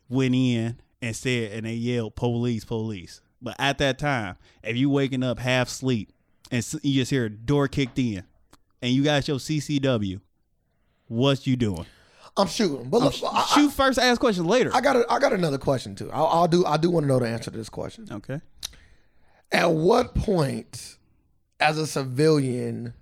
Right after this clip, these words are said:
Speaker 2: can I protect myself versus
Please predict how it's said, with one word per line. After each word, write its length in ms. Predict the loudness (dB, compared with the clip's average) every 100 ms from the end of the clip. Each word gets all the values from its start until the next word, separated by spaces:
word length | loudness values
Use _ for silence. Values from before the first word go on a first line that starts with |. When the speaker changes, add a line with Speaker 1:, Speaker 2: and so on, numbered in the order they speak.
| _ _ _ _ _ _ _ _ _ _ -2
Speaker 2:
can 180 | 0
I 100 | 2
protect 440 | 2 -2 -2 -4 -2
myself 840 | -4 -4 -2 -4 -4 -6 -10 -20 _ _ _ _ _ _ -6
versus 720 | 2 2 4 2 2 2 -4